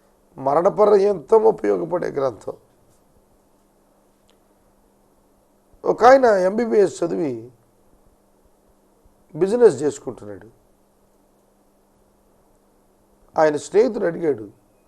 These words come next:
"నువ్వు చదివిన చదువుకి నువ్వు చేస్తున్న వ్యాపారానికి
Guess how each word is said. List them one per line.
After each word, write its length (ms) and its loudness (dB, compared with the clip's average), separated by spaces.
"నువ్వు 160 0
చదివిన 480 2
చదువుకి 680 0
నువ్వు 300 -2
చేస్తున్న 420 4
వ్యాపారానికి 840 0